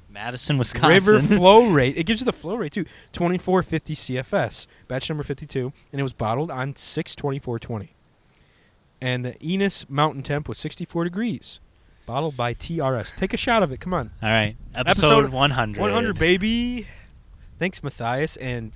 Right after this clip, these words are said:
Speaker 2: or Deuce and Pickle. Oh, yeah, baby.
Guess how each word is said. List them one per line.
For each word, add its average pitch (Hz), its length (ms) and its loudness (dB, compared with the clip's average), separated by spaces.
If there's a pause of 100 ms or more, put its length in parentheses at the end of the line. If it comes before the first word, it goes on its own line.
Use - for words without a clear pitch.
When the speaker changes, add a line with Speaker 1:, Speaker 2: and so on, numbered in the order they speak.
Speaker 2:
or 120 100 -6
Deuce 123 300 -6
and 113 180 -8
Pickle. 160 360 -8 (340)
Oh, 277 540 8
yeah, 262 340 6
baby. 302 640 6